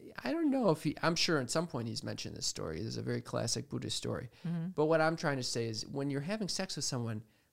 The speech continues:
Speaker 1: they might be having a completely different experience than you are.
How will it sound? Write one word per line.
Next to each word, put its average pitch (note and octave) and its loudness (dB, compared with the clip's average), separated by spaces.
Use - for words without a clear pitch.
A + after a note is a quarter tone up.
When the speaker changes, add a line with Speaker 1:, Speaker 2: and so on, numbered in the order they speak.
Speaker 1:
they A3+ -2
might C#3+ -2
be C3 -2
having B2 -4
a A2 -6
completely A#3 6
different D3+ 4
experience B2+ 2
than C#3 4
you B2+ 2
are. C2+ -10